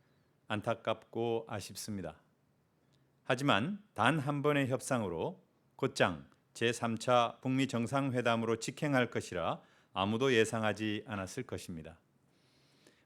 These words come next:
북미 양측은 하노이 정상회담 이후 달라진 여건 하에서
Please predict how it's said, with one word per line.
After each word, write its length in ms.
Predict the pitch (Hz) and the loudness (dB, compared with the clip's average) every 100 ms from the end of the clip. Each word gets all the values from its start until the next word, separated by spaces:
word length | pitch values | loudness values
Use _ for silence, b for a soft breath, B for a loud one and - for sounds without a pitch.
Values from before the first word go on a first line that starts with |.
| - | -2
북미 260 | 151 170 | 2 6
양측은 640 | 147 117 110 - 113 95 170 _ b b b - | 8 6 4 -4 -4 -4 -6 _ b b b -2
하노이 360 | 135 147 151 | 2 4 2
정상회담 720 | 135 123 131 127 120 120 117 | 2 0 0 0 2 4 2
이후 380 | 107 104 120 113 | 0 0 -2 -2
달라진 500 | 123 135 135 123 120 | 0 4 4 4 0
여건 320 | 98 95 113 | 0 0 -4
하에서 600 | 92 87 90 - 80 139 | -4 -4 -4 -6 -10 -10